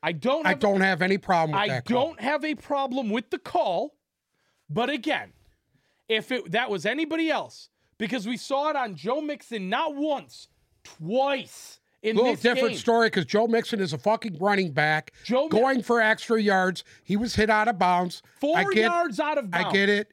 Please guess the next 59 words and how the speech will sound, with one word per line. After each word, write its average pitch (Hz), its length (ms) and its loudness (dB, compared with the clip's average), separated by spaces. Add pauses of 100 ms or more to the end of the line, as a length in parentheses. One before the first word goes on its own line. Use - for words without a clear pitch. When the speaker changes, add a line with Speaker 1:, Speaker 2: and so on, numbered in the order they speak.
(120)
Speaker 1:
Joe 277 160 0
Mixon 302 320 -4
was 311 80 0
Speaker 2:
I 339 80 2
get 196 260 0
it. 202 120 0
Speaker 1:
four 339 160 -2 (280)
Speaker 2:
They, 160 160 -2
Speaker 1:
yards 254 400 -4 (100)
out 233 120 0
Speaker 2:
they 180 120 2
Speaker 1:
of 208 60 0
Speaker 2:
didn't 240 140 2
Speaker 1:
bounds. 202 120 -2
Speaker 2:
pull 247 140 4
the 226 100 0
flags. 220 320 2
They 185 140 2
didn't 220 160 -2
throw 226 140 0
the 220 100 -4
flag 170 400 0
on 156 160 2
it. 165 80 -2
Speaker 1:
They 175 120 0
didn't 185 180 -4
throw 180 100 -2
the 165 80 0
Speaker 2:
Joe 247 80 0
Speaker 1:
flag. 240 40 -6
Speaker 2:
Mixon's 247 320 -4
not 240 120 2
a 214 60 -2
fucking 240 300 -4
quarterback. 185 680 -2
Speaker 1:
I 170 160 0
know. 285 200 0
Speaker 2:
Any 294 180 2
quarterback 277 640 0
that 247 160 0
was 214 240 -4 (140)
in 262 180 2
that 269 260 0
play, 196 440 2 (420)
there 170 180 2
would 196 140 2
have 170 60 -4
been 185 160 2
a 156 40 -2
flag 165 320 0
thrown. 165 160 -4
I 202 80 4
don't 226 140 4
give 202 140 0
a 180 40 -2
fuck 208 300 0
who 190 160 0
it 151 80 2
is. 107 320 -8